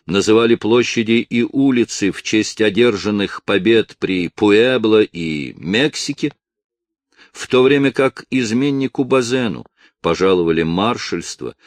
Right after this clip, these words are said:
и готовились с триумфом встретить деморализованных солдат, император Максимилиан увидел, что он погиб,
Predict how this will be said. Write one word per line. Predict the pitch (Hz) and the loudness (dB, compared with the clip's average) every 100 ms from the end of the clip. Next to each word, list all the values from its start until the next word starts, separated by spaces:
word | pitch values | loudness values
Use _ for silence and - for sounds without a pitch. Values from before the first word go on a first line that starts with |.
| _ | _
и | 87 98 | -2 0
готовились | 101 120 117 107 - - | 2 2 4 2 -2 -14
с | - - | -16 -6
триумфом | 104 117 147 131 - 104 90 | -2 0 -2 -6 -6 -6 -6
встретить | - - 110 117 98 - - | -10 -2 -2 -2 -6 -10 -14
деморализованных | - 110 107 110 104 87 110 80 73 - | -4 -2 -2 -2 -4 0 0 -2 -8 -10
солдат, | - 71 69 135 151 - _ _ _ _ _ _ _ | -10 -8 -6 -4 -4 -8 _ _ _ _ _ _ _
император | 85 80 82 82 76 - 65 | -8 -6 -4 -4 -4 -10 -12
Максимилиан | 60 - 60 58 85 127 123 - _ _ _ | -14 -14 -14 -8 -6 -4 -8 -12 _ _ _
увидел, | 95 123 147 120 107 | 0 2 2 2 0
что | - - 104 104 - | -2 0 2 2 0
он | 131 143 - | -2 -2 -6
погиб, | 117 120 87 82 - | -6 -6 -8 -12 -12